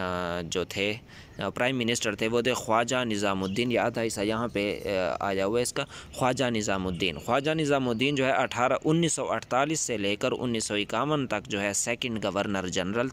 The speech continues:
थे और उन्नीस सौ इक्यावन से उन्नीस सौ तिरपन तक जो है ये सेकंड प्राइम मिनिस्टर थे, ख्वाजा निज़ामुद्दीन। The capital of Pakistan was transferred from Karachi to Islamabad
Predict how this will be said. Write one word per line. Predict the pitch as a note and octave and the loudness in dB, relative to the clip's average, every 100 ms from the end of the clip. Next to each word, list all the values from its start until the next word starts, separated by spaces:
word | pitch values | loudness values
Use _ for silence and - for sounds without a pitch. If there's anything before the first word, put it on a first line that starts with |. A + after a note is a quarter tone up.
| D3 | 0
थे | D#3+ - - - - - | -2 -4 -14 -14 -14 -2
और | - E3+ D#3 G2+ - - - | 4 8 6 4 -2 -10 0
उन्नीस | C3+ C#3 | 2 2
सौ | - | 2
इक्यावन | A2+ A2 B2+ D3+ D#3 | 0 0 0 0 0
से | - | 0
उन्नीस | B2 A#2 A2 G#2 | -2 0 0 0
सौ | G2+ | -2
तिरपन | - D3 D#3 D3 A#2 | -2 -2 0 0 0
तक | G2 F#2 F2 | -2 -4 -2
जो | G2 | -2
है | G2 G#2+ A#2 | 0 0 -2
ये | A2 G#2+ G2+ | -2 0 0
सेकंड | - C3 B2 G2+ | 0 -4 -4 -4
प्राइम | F#2 G2 F#2+ | -2 -2 -2
मिनिस्टर | F2 F#2+ A2 - D#2+ - | -2 -2 -2 -4 -8 -10
थे, | - | -12
ख्वाजा | - - A#2 G2+ G#2 G2 | -12 -6 -2 0 0 -2
निज़ामुद्दीन। | F#2 F2+ E2+ D#2+ E2+ D#2 E2+ B1+ - - - - - - - - - - | -2 -2 -2 -2 -4 -2 -4 -4 -12 -18 -18 -18 -18 -18 -16 -16 -16 -6
The | - A#2 | -2 0
capital | C#3+ F3+ G3+ F#3+ D#3 | 0 2 2 2 2
of | D3+ | 0
Pakistan | B2 A#2+ A2 C3 C#3 | 0 -2 0 0 2
was | B2+ A2+ | 2 2
transferred | - B2+ C#3+ - - F#2 F#2 A2+ - | 2 2 2 2 0 0 0 -2 0
from | G#2 G#2 | 0 0
Karachi | G#2+ A#2 D3 D3 C3+ | 0 0 2 0 2
to | |
Islamabad | A2 G2+ A2 A#2 B2+ G#2+ G2+ F#2 G2 | 0 0 -2 0 0 2 2 2 0